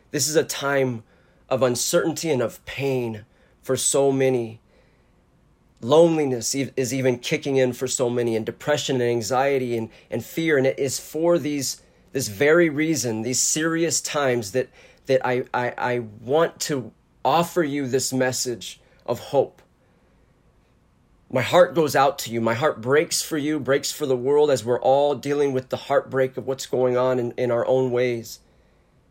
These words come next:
And this message today, I wanna,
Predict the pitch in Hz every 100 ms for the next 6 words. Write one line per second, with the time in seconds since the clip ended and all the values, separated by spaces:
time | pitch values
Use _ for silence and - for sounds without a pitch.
0 | _ _ _ _ _ _ _ _ 127 143
1 | - 165 - - - 139 151 143 139 156
2 | 180 170